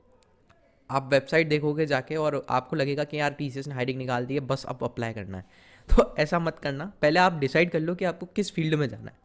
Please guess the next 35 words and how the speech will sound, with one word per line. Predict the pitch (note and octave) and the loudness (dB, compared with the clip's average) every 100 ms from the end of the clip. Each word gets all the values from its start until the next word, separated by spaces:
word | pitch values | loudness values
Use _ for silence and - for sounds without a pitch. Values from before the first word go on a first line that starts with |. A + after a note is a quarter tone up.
| - | 2
वो | D#3 | 4
बहुत | D#3+ C3+ F#3 | 4 4 6
इंपॉर्टेंट | F#3 D#3 D3 D#3 D#3+ | 4 2 -2 -4 -6
एक | D3+ | -6
चीज़ | D#3 D#3 | -4 -4
है, | |
उसको | G3 - | -4 -4
नेगोशिएशन | F3+ - - - C#3 D3+ E3+ F3 E3+ D#3+ | -8 -8 -16 -4 0 0 0 -2 -2 -4
मत | C#3+ - | -6 -6
करना | A#2 A2+ | -6 -6
उसमें, | G#2+ G#2+ | -8 -10
क्योंकि | G#2+ B2+ D3+ - - - - | -14 -10 -10 -10 -20 -6 0
अभी | C#3+ F3 | 4 6
आपको | E3 F3 | 6 2
लग | D#3+ D#3+ | 0 2
रहा | E3 | 0
होगा | D#3 | 0
हाँ | D3+ C#3+ D3 - | 0 -2 -2 -4
पर | D3 | -8
चलो | - D3 D3 | -4 -4 -2
ठीक | D3+ D3+ | -4 -2
है | C#3+ | -2
अप्लाई | B2+ C#3 | 0 -4
कर | C#3 | -2
देते | C3 C3 | -6 -4
हैं, | C#3 | -4
अभी | C3+ | -4
जॉब | C3+ C3 C3 C3 - | -2 -4 -4 -8 -8
मिल | C3 B2+ | -4 0
जाती | B2 A#2+ | 0 -2
है | B2 | -4
वो | B2+ | -4
ठीक | C3 B2 | -6 -8
है, | B2+ | -2
but | C#3 | -2